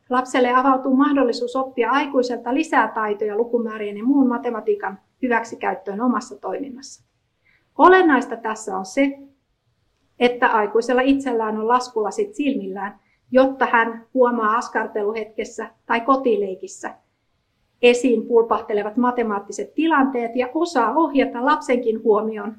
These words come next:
tarvittaessa matemaattisin piirteisiin, tarttua lapsen aloitteisiin, innostua matemaattisista asioista, rikastaa ja laajentaa niitä. Olemme Turun yliopiston matematiikan oppimisen ja opetuksen tutkimusryhmässä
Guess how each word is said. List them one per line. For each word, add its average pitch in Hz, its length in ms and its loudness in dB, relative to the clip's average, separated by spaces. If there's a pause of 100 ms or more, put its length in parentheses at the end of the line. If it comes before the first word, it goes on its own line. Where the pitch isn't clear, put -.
tarvittaessa 214 680 -2
matemaattisin 214 760 -6
piirteisiin, 220 720 -4 (300)
tarttua 294 640 4
lapsen 208 500 -4 (500)
aloitteisiin, 214 960 -2 (460)
innostua 240 640 4
matemaattisista 202 880 -8 (320)
asioista, 214 640 -2 (200)
rikastaa 247 1040 0
ja 226 100 -4
laajentaa 196 520 -2
niitä. - 300 -12 (1200)
Olemme 330 280 2
Turun 349 360 2
yliopiston 262 800 0
matematiikan 269 720 4
oppimisen 247 560 0
ja 233 120 -2
opetuksen 269 540 0
tutkimusryhmässä 214 1040 -6